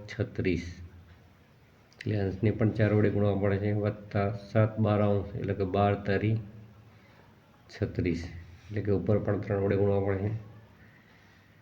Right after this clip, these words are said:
તો અહીંયા પોચ છક ત્રીસ, વત્તા ચોકું ચોકું સોળ, તો સાત તારી એકવીસ, ભાગ્યા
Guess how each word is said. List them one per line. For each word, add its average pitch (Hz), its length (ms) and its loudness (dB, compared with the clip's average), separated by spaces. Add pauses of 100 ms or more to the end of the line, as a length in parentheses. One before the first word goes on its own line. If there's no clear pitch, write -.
(720)
તો - 100 -8
અહીંયા 101 300 2
પોચ 107 300 2
છક 107 140 4 (220)
ત્રીસ, 117 320 6 (380)
વત્તા 107 280 0 (120)
ચોકું 101 320 0
ચોકું 101 240 0 (100)
સોળ, 113 260 6 (840)
તો 104 80 2 (180)
સાત 101 180 2 (100)
તારી 110 260 4 (640)
એકવીસ, 95 480 -2 (1500)
ભાગ્યા 92 420 0